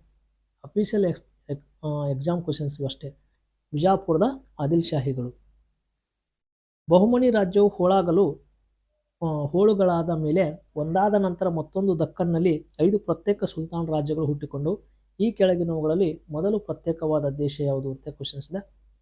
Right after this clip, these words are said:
ಇಲ್ಲಿ ಬಿರಾರ್ನ ಇಮ್ಮಾದ್ ಶಾಹಿಗಳು ಫಸ್ಟ್‌ಗೆ, ಆ, ಇದು ಆಗ್ತಾರೆ. ಅಹಮದ್ ನಗರದ ನಿಜಾಮ್ ಶಾಹಿಗಳು, ಗೋಲ್ಕೊಂಡದ ಕುತುಬ್ ಶಾಹಿಗಳು,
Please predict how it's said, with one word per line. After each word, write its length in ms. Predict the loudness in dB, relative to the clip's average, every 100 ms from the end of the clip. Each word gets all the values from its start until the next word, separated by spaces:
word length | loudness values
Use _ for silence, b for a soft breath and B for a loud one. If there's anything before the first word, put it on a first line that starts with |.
| _ _
ಇಲ್ಲಿ 440 | 2 2 2 -2 _ _
ಬಿರಾರ್ನ 460 | 0 2 0 0 -2 -4 -8 _
ಇಮ್ಮಾದ್ 320 | -6 -2 -2 -2
ಶಾಹಿಗಳು 360 | -4 -2 -2
ಫಸ್ಟ್‌ಗೆ, 420 | -4 -8 -8 -8
ಆ, 540 | -8 -12 _ -6 -6 -6
ಇದು 160 | -2 -2
ಆಗ್ತಾರೆ. 280 | -2 -4 -6
ಅಹಮದ್ 580 | -6 _ -8 -4 -2
ನಗರದ 360 | -2 -2 -2 -2
ನಿಜಾಮ್ 380 | -4 -2 -2 -2
ಶಾಹಿಗಳು, 380 | -4 -4 -2 -2
ಗೋಲ್ಕೊಂಡದ 480 | -4 -4 -6 -8
ಕುತುಬ್ 320 | -8 -8 -10 -8
ಶಾಹಿಗಳು, 460 | -6 -4 -2 -4